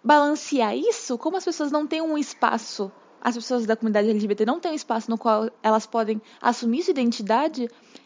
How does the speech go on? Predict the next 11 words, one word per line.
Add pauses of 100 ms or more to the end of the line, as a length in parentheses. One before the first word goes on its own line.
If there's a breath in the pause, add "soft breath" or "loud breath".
existem
locais
no
Japão (560 soft breath)
que (640)
possuem
uma
concentração
muito
grande
de